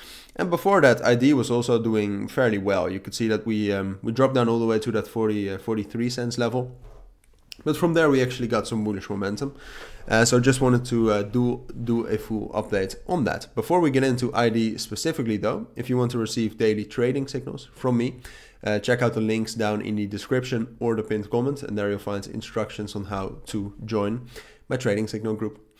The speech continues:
Uh, but now let's, uh, let's get on with, uh, Space I D. So it's, um, if, if you zoom out, we've just been consolidating a bit. Um, I guess you could say between fifty cents and, uh, forty-three cents,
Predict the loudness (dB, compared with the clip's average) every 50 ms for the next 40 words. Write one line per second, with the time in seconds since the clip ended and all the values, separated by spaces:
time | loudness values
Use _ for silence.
0 | -20 -20 -20 -20 -20 -20 -20 -8 0 2 4 4 4 6 6 8 8 8 8 6
1 | 4 2 2 4 4 6 6 6 4 4 4 4 6 6 6 6 4 2 2 2
2 | 0 0 0 0 0 2 2 2 2 2 0 0 0 -2 -4 -4 -4 -2 0 2
3 | 4 4 2 2 0 0 2 2 4 4 2 0 0 -2 -4 -8 -8 -6 -6 0
4 | 4 4 4 4 4 4 4 6 6 6 6 6 4 4 2 0 -2 0 0 0
5 | -2 0 0 -2 -4 -2 -2 -2 -2 -2 -2 0 0 0 2 2 2 2 2 2
6 | 2 0 -2 -2 -2 -4 -2 0 0 0 0 -4 -8 -14 -12 -8 -4 -4 -2 -2
7 | -2 -4 -4 -4 -4 0 2 2 2 2 -2 -2 -2 -4 -4 -2 0 2 2 2
8 | 2 0 -2 -4 -4 -4 -4 -4 -2 -2 -2 -2 -2 -4 -4 -2 -2 -2 -2 -2
9 | -2 -4 -4 -4 -4 -4 -6 -6 -6 -8 -6 -2 -2 -2 -2 -2 -2 -2 -2 -2
10 | -2 -2 -2 -4 -4